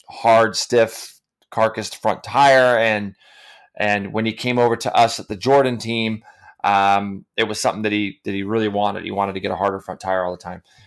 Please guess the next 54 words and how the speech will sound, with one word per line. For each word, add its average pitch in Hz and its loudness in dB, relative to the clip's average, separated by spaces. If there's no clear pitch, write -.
And 123 0
when 123 4
I 113 6
finally 113 2
tried 104 4
it, 101 0
I 98 4
loved 101 4
it. 98 0
And 101 -14
the - -12
second 151 0
thing, 113 -4
believe 127 2
it 131 0
or 127 2
not, 120 4
was 107 -6
stomp - 2
grip. 101 0
I 113 -6
mean, 110 -2
you 127 -2
know 127 2
me, 120 2
Greg, 117 4
I 117 8
like 117 4
to 98 -14
be 117 2
around 110 2
the - -18
tank 120 -4
a 113 0
lot, 113 4
and, 98 -12
and 95 -6
I 92 -2
hold 110 0
on 107 2
with 104 -4
my 101 -2
legs 110 0
and 98 -12
things 104 -8
quite 110 2
a 101 -4
bit. 117 2
And, 101 -2
um, 98 -4
we'd, 131 -2
we'd 127 2
had 135 6
a, - -6